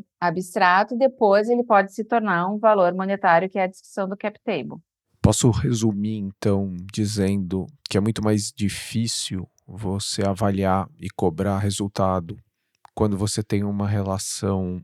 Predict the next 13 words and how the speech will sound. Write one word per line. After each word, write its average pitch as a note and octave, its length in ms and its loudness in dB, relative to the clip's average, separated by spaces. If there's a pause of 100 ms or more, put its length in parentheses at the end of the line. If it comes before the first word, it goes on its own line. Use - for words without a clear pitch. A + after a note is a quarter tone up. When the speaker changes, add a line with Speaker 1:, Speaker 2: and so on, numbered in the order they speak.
Speaker 2:
oriunda G2 720 0
de G2 140 -4
um F#2+ 80 -2
lado F2+ 440 0
pessoal? G#2 460 4 (500)
Speaker 1:
Eu F3+ 200 0
acho. - 360 -6 (140)
É A3 100 0
o G#3+ 100 0
que A3 120 -4
eu A#3+ 500 0
vejo A#3+ 300 8
acontecendo. B3+ 760 0